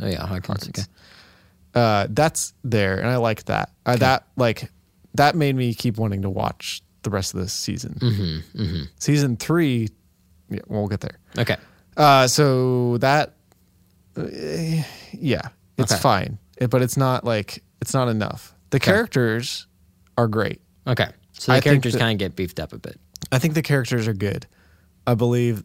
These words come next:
Speaker 2: Hopper is, like, still that, like,
Speaker 1: Driving point.
Speaker 2: he's, he's, like, wanting to figure out what's going on.
Speaker 1: Yeah, okay.
Speaker 2: He's the, the mystery solver.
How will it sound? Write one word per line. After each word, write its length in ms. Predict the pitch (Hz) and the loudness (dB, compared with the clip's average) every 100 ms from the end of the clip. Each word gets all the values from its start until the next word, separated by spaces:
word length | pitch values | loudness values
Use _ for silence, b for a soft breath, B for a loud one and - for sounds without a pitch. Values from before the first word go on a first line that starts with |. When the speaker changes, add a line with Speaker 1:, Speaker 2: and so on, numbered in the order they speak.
| - | -8
Speaker 2:
Hopper 640 | - 131 - 143 143 143 - _ _ - | 4 4 4 2 2 -2 -8 _ _ -2
is, 160 | 117 107 | 0 2
like, 180 | 104 - | 0 -2
still 360 | - 120 113 | 0 0 2
that, 240 | 110 104 - | 0 0 -2
like, 400 | 101 95 - _ _ _ _ - | -2 -4 -10 _ _ _ _ -6
Speaker 1:
Driving 400 | 101 90 90 87 | -2 -2 -4 -6
point. 220 | 95 95 | -4 -2
Speaker 2:
he's, 240 | 120 117 - - | 0 0 -4 -4
he's, 220 | 127 123 | 0 2
like, 220 | 110 104 - - | 2 -2 -4 -4
wanting 320 | 123 117 117 117 | 0 2 2 -2
to 60 | |
figure 240 | - 107 110 | -2 -2 0
out 80 | |
what's 140 | 101 - | -2 -2
going 240 | 107 107 | -2 -2
on. 300 | 101 98 101 | -2 -4 -2
Speaker 1:
Yeah, 300 | 101 73 64 | -2 -2 -6
okay. 160 | - 76 - - | -10 -10 -12 -8
Speaker 2:
He's 280 | 110 131 120 | -2 0 0
the, 200 | 110 95 - - - - | -2 -4 -10 -16 -16 -6
the 120 | 110 | -2
mystery 380 | 104 101 - 98 | -2 -2 -4 -6
solver. 460 | - 101 - - | -2 -4 -4 -8